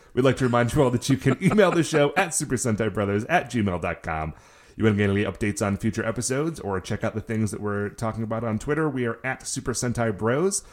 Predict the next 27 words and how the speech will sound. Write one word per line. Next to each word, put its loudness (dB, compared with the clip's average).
Dave, 2
if -4
the -2
good 0
people 2
would 4
like 2
to -4
get -2
a 0
hold 0
of 0
you 0
to -2
get -6
in -2
on 0
the -4
playtest -4
for -8
Go -4
Sentai -4
Heroes, -6
your -4
tabletop -8
role-playing -4
game, -4